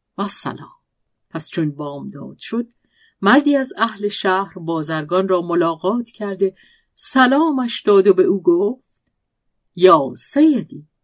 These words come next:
از کجا آمده ای؟» بازرگان گفت: «از فلان شهر آمده ام.» پرسید: «چه آورده ای؟» گفت: «چوب صندل آورده ام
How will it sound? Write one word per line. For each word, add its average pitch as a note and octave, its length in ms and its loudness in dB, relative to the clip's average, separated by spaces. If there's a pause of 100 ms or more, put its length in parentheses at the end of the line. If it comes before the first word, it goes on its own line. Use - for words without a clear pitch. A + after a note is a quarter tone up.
(200)
از A#3 280 -2
کجا D4 440 4
آمده G3+ 400 0
ای؟» D3+ 260 -6 (500)
بازرگان C#3+ 600 -4
گفت: D#3+ 380 -10 (680)
«از C#4 200 0
فلان C#4+ 360 4
شهر D#4 480 0
آمده D3 520 -8
ام.» C#3 160 -20 (540)
پرسید: - 600 -6 (420)
«چه - 240 -2
آورده F#3+ 540 0
ای؟» D3 240 -6 (600)
گفت: D#3+ 400 4 (200)
«چوب E3 380 -6
صندل F3+ 640 -2
آورده E3+ 520 0
ام E3+ 160 -6